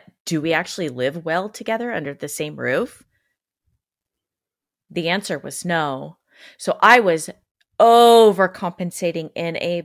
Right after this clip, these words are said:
big way, paying all the bills, doing all the house cleaning, doing all the childcare, doing, uh, doing every little thing until I, I just couldn't go anymore. I just couldn't.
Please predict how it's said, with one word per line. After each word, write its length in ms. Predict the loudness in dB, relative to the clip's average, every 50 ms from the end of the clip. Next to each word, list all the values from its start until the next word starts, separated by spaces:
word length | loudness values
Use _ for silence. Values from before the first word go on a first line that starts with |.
| _ 0
big 380 | 2 4 4 4 4 2 0
way, 220 | -2 -6 -6 -6 -8
paying 380 | -12 -10 -6 -4 -4 -2 -2 0
all 300 | 2 4 6 6 4 4
the 100 | 2 -2
bills, 340 | -2 -2 -2 -4 -6 -8
doing 220 | -6 -6 -6 -6 -6
all 220 | -4 -4 -2 -2
the 80 | -2 -2
house 240 | -2 -2 -4 -4 -6
cleaning, 300 | -12 -12 -12 -12 -12 -10
doing 280 | -10 -10 -10 -10 -8
all 220 | -8 -4 -4 -2 -2
the 100 | -4 -6
childcare, 520 | -6 -6 -6 -6 -6 -8 -10 -12 -12 -8
doing, 280 | -4 -2 -2 -2 -2 -2 -2
uh, 60 | -2
doing 360 | 0 0 2 2 2 0 -2 -6 _ -20 _ -20 -20 _ _ _ _ _ _ _ _ 6
every 680 | 8 8 6 4 0 -8 -14 -10 -8 -6 -4 -4 -6
little 880 | -6 -6 0 0 0 0 0 _ _ _ _ -10 -10 -10 -10 -10 -12 -16 _ -20 _ _
thing 400 | 0 0 0 0 -2 -6 -10 -12 -16 -20 -20 -20 -20 _ _
until 580 | -4 -4 -4 -4 -2 -2 0 0 0 -2 -4 _
I, 720 | -4 -2 0 0 0 0 0 0 -2 -2 -4 -6 -8 -10 -14 _ _ _ _ _ _ _ _ _ _ _
I 300 | -2 0 0 0 0 0 -2
just 260 | -4 -6 -8 -8 -10
couldn't 320 | -10 -8 -6 -6 -6 -8 -6
go 200 | -6 -6 -4 -4
anymore. 480 | -6 -6 -8 -10 -12 -14 -16 -18 _ _ _ _ _ _ _ _ _ _ _ _ _ _ -8
I 80 | -8
just 280 | -6 -6 -8 -8 -10 -10
couldn't. 460 | -12 -8 -8 -8 -8 -8 -10 -10 -14